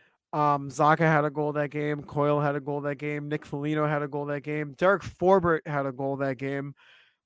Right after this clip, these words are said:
Um, and, and the Coyotes definitely made it a little bit closer than most of us would have liked to see. But, um, I mean, that's hockey.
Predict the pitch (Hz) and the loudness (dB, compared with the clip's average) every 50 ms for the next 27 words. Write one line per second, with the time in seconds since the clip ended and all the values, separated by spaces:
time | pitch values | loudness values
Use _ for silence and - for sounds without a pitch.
0 | _ _ - 147 143 143 139 139 139 135 135 139 135 135 135 _ _ _ _ _ | _ _ -6 -4 -2 -2 -2 -2 -4 -4 -8 -10 -14 -16 -18 _ _ _ _ _
1 | _ _ _ _ _ _ _ - - _ - 180 170 170 170 175 - - 180 180 | _ _ _ _ _ _ _ -20 -16 _ -4 -2 -2 -2 -4 -6 -6 -2 0 0
2 | 180 180 175 175 175 170 165 165 - _ _ _ _ _ - - - - - - | 0 0 -2 -4 -6 -8 -10 -12 -16 _ _ _ _ _ -20 -18 -16 -14 -12 -10
3 | - 175 202 202 - 277 269 262 247 226 214 175 156 190 170 - 160 151 147 143 | -10 -10 -10 -2 2 6 8 8 8 8 6 4 4 4 4 4 2 0 2 2
4 | 143 139 139 139 135 135 139 127 139 135 - - 139 139 123 - 147 135 135 131 | 2 2 0 -2 -2 -2 -2 -2 -4 -4 -4 -4 -6 -6 -6 -6 -6 -6 -6 -4
5 | 131 131 131 127 - 131 123 120 - - 127 123 123 117 127 127 - - - 127 | -2 0 0 0 0 -4 -6 -6 -4 -2 -2 -2 -2 -2 -4 -6 -8 -8 -12 -12
6 | - - - 139 131 131 135 131 131 131 131 131 - _ _ _ - - 135 131 | -10 -10 -8 -6 -6 -6 -6 -6 -6 -4 -4 -6 -6 _ _ _ -12 -10 -8 -6
7 | 131 131 131 131 127 - _ _ _ _ _ _ _ - 170 160 165 165 165 226 | -6 -6 -8 -10 -14 -16 _ _ _ _ _ _ _ -6 -2 -2 0 0 2 0
8 | 254 - - 127 117 120 127 - - 143 139 135 | 0 0 -2 -4 -2 -2 -2 -2 -2 -2 -2 -4